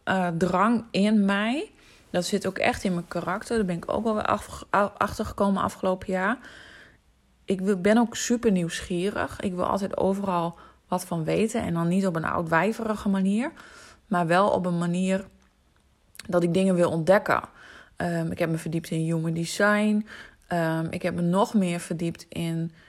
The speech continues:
ehm, je mindset, in neuropsychologie, in psychologie. Hoe ik, eh, een goede website kan bouwen.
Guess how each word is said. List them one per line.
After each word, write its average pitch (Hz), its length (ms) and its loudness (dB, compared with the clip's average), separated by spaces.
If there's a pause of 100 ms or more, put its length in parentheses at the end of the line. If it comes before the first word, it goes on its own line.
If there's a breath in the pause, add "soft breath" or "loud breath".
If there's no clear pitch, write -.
(420 soft breath)
ehm, 170 560 -4
je - 180 -6
mindset, 190 840 2
in 165 460 -4
neuropsychologie, 185 1300 0
in 165 120 -6
psychologie. 196 840 -4 (500 loud breath)
Hoe 196 400 2
ik, 190 360 -2 (200)
eh, 185 580 -2
een 185 100 -4
goede 214 320 2
website 180 500 0
kan 170 200 -4
bouwen. 170 580 2